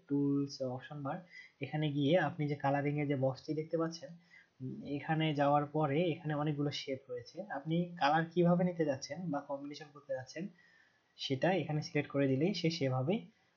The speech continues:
আহ, color replacement করে দিবে এবং combination ঘটাবে। দেখুন আমি এবার আরেকটা select করে টান দিলাম, সে এভাবে দেখাচ্ছে। বন্ধুরা আমার এখানে, আহ, আসলে দুটো, আহ, অংশ part হিসেবে দেখাচ্ছে।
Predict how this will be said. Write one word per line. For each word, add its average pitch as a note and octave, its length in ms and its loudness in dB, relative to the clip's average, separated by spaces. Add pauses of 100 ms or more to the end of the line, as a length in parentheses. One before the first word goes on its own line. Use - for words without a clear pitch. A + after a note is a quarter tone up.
(160)
আহ, B2+ 180 0
color C#3 260 4
replacement C3 440 0
করে C#3 160 6
দিবে A2 280 0 (680)
এবং D3 240 2
combination C#3 460 4
ঘটাবে। A#2 460 -4
দেখুন C#3 300 0
আমি C#3 260 0
এবার C#3 220 4
আরেকটা C3 320 0
select C#3+ 280 -4
করে E3+ 220 0 (440)
টান C3 180 -2
দিলাম, C3 420 -2 (560)
সে - 160 -4
এভাবে D3+ 500 4
দেখাচ্ছে। A#2+ 460 -4 (560)
বন্ধুরা G3 280 8
আমার F3 280 4
এখানে, G3 340 0
আহ, D3+ 380 -2
আসলে F3 260 2
দুটো, F#3+ 800 4
আহ, - 140 -2
অংশ D#3+ 420 2
part D#3 360 6
হিসেবে E3 280 2
দেখাচ্ছে। C3+ 580 -6